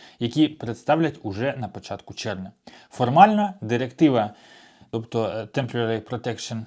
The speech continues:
Directive, яка була запущена у березні дві тисячі двадцять другого року, дозволяла захист максимум на три роки, до березня дві тисячі двадцять п'ятого року.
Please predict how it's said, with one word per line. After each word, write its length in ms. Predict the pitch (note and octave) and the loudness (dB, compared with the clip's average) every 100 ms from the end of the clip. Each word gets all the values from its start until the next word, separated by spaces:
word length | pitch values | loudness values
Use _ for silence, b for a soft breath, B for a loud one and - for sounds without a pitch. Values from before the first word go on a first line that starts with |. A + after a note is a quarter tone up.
| - | -8
Directive, 560 | A2+ B2 F3 - F3 D3 A#2 | -2 2 2 4 2 2 -2
яка 580 | A#2+ B2+ C#3 C3+ A2+ - _ - | -2 0 6 6 6 -2 _ -8
була 320 | A#2 C3 B2 | -2 2 2
запущена 540 | B2 B2+ B2 - A#2 | 2 0 -4 -2 -2
у 40 | A2+ | 0
березні 400 | B2 A#2 A2 A2 | 2 2 0 -4
дві 120 | A2+ | -4
тисячі 280 | A#2+ A#2 A#2+ | -4 -6 -4
двадцять 260 | A#2 G#2+ | -4 -4
другого 360 | G#2+ B2 G#2+ A2 | -6 -6 -4 2
року, 360 | D#3 F#3 G3 F3 - | 2 4 2 0 -8
дозволяла 760 | G#2 D3 D3+ F#3 E3 G#2+ G2+ | 2 2 6 8 10 10 6
захист 480 | G2 B2+ B2 A2+ - | 0 0 -2 -6 -8
максимум 540 | A2 C3+ C3 F3+ F3+ E3+ | 0 0 2 4 4 2
на 100 | A2 | -4
три 240 | F#2+ B2 B2+ | -2 -2 -2
роки, 360 | A#2+ A2+ G2 G2+ | 2 0 0 -10
до 340 | F#2+ B2+ D3+ | 0 2 2
березня 500 | G#2 A2 D3+ D3 B2+ | 2 0 0 0 -2
дві 140 | F#2+ | -6
тисячі 280 | F#2+ B2 - | -6 -8 -8
двадцять 360 | G2+ G2 F#2+ _ | -6 -6 -6 _
п'ятого 400 | F#2+ F#2 F#2+ F#2+ | -8 -8 -8 -8
року. 260 | F#2 - | -10 -12